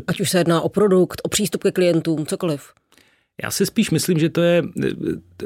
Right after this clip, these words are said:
Speaker 2: víte, produkt vzniká vždycky tak, že musíte vědět, musí být ten produkták, musí vymyslet, co vlastně ten klient chce, a pak musí být někdo, kdo to kli-, tomu klientovi prodá. To jsou vždycky, to jsou vždycky jako dvě, dvě různé fáze. Tam si myslím, že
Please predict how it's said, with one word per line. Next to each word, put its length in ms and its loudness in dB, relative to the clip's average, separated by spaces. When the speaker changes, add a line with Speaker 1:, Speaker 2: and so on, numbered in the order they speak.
Speaker 2:
víte, 200 0
produkt 540 0
vzniká 420 0
vždycky 340 -2
tak, 240 -2
že 220 2
musíte 440 0
vědět, 360 0
musí 240 -2
být 120 0
ten 160 0
produkták, 460 0
musí 240 0
vymyslet, 360 0
co 120 -2
vlastně 280 -4
ten 180 -2
klient 340 -2
chce, 380 -2
a 60 -12
pak 160 -4
musí 200 -2
být 120 0
někdo, 200 2
kdo 120 0
to 100 -2
kli-, 260 -4
tomu 200 0
klientovi 460 2
prodá. 440 0
To 80 -6
jsou 140 0
vždycky, 420 0
to 140 -4
jsou 140 0
vždycky 240 -2
jako 240 2
dvě, 500 -2
dvě 160 2
různé 280 2
fáze. 300 -2
Tam 140 -2
si 120 0
myslím, 300 2
že 160 2